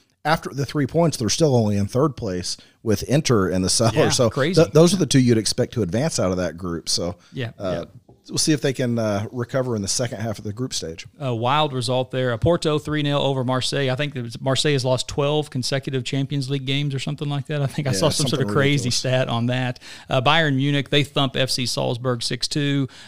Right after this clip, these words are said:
Speaker 2: Uh, Atletico Madrid, uh, dropped points to Lokomo-, uh, Lokomotiv Moscow one one. So, um, maybe not as surprising given it was on the road. Moscow, a tough place to go play in Europe there.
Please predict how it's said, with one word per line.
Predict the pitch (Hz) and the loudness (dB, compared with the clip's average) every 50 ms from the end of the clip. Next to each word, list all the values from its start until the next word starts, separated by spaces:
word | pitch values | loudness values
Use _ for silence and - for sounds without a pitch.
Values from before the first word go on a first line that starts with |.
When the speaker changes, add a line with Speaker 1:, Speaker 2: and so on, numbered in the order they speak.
| - | -4
Speaker 2:
Uh, | - 156 139 143 | 0 0 2 2
Atletico | 156 147 - 185 240 247 - 196 160 | 2 0 0 0 0 2 2 0 0
Madrid, | 139 120 117 139 160 202 233 214 156 | 0 0 0 0 2 2 2 2 2
uh, | 131 123 117 | 0 0 0
dropped | 117 135 143 143 143 - | 0 0 0 2 2 2
points | 151 147 143 139 - | 0 0 0 -2 -2
to | 131 123 123 120 131 | -2 -2 0 -2 0
Lokomo-, | 131 160 160 - 151 143 147 147 147 147 139 - | 0 0 0 0 -2 -2 0 0 0 0 -2 -2
uh, | - 139 127 | -2 -4 -2
Lokomotiv | 123 127 - 151 147 147 139 151 147 135 | -2 -2 -2 -2 -2 0 0 0 2 2
Moscow | 120 120 139 180 - - - 127 113 113 | 0 2 2 2 2 0 -2 -2 -4 -2
one | 123 151 160 147 131 | 0 2 2 2 2
one. | 127 160 190 160 135 131 | 0 0 0 0 -2 -2
So, | - 143 131 131 127 - - - - - - | 0 0 0 0 -2 -4 -10 -18 -20 -18 -6
um, | - - 160 156 151 147 143 - | 0 2 2 4 2 2 0 -2
maybe | 214 302 311 247 185 | -2 0 2 2 2
not | 175 160 131 - - | 2 2 0 0 -2
as | 131 151 156 - | -4 -2 -2 -2
surprising | - 123 - 123 120 131 120 135 127 | -2 -2 -2 -2 -2 -2 -2 -2 -2
given | 127 127 131 | -2 0 -2
it | 127 | -2
was | 123 117 | -2 0
on | 127 135 135 | 0 0 0
the | 127 117 | 0 0
road. | 117 123 127 127 | 0 0 0 2
Moscow, | 127 131 131 - - 143 127 | 0 0 -2 -2 -2 -4 -4
a | 120 | -4
tough | - - 135 123 - | -4 -4 -4 -4 -4
place | - 131 127 - | -6 -6 -6 -6
to | - | -6
go | 127 120 | -6 -8
play | 113 - 131 131 131 127 | -6 -6 -6 -4 -2 -2
in | 123 120 117 | -2 -2 -2
Europe | 120 123 123 120 - | -2 -4 -4 -6 -6
there. | - 131 127 123 123 120 | -6 -4 -4 -2 -4 -4